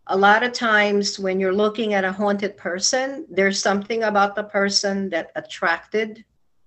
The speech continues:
whatever it is to attach themselves. Uh, a lot of times, if it's a teenager, it's because they're,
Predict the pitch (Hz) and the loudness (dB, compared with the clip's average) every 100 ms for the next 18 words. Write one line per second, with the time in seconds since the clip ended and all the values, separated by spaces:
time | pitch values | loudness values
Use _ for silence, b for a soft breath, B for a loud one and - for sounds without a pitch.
0 | _ _ 180 175 180 185 202 202 190 185 | _ _ -4 0 2 4 2 2 0 0
1 | 180 202 240 - 196 170 170 170 175 - | -2 -2 -4 -8 -8 -6 -4 -4 -4 -8
2 | 165 165 - 165 208 320 - - _ _ | -10 -8 0 0 0 -4 -10 -12 _ _
3 | _ _ _ _ _ _ _ _ - 165 | _ _ _ _ _ _ _ _ -6 -2
4 | 160 156 - 185 196 208 208 214 196 196 | 0 0 0 4 6 6 2 2 2 2
5 | 196 - 185 185 - 175 - 214 214 202 | 0 -4 -4 -4 -4 -8 -4 0 2 2
6 | 196 196 190 190 175 - - 170 190 180 | 2 0 0 0 -4 -8 -8 -4 0 -2
7 | 180 175 | -2 -6